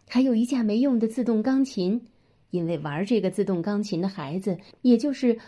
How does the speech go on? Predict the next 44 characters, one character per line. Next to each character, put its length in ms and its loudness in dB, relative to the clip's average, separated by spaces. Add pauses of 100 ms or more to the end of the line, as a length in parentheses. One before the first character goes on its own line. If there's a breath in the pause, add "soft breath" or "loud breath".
(140)
索 320 0
菲 260 2
姑 200 -2
婆 260 -4
的 100 0
孩 320 -8
子 140 -4
们， 180 -2 (880)
他 200 -6
们 160 -4
都 140 0
长 220 -4
大 180 -6
成 240 -4
人， 360 -2 (140)
离 200 0
开 240 -4
了 120 -2
家。 380 -6 (960 soft breath)
卧 160 6
室 160 2
的 120 2
门 280 4
对 220 2
着 120 -2
这 160 0
间 220 0
教 260 -4
室， 280 -6 (600)
我 160 2
弟 180 -2
弟 100 -2
当 240 -4
时 240 -4
躺 280 -8
在 120 -4
他 160 -8
的 100 -2
床 320 -8
上， 260 -6 (480 soft breath)
能 180 4
够 140 2
看 260 -2
到 240 -6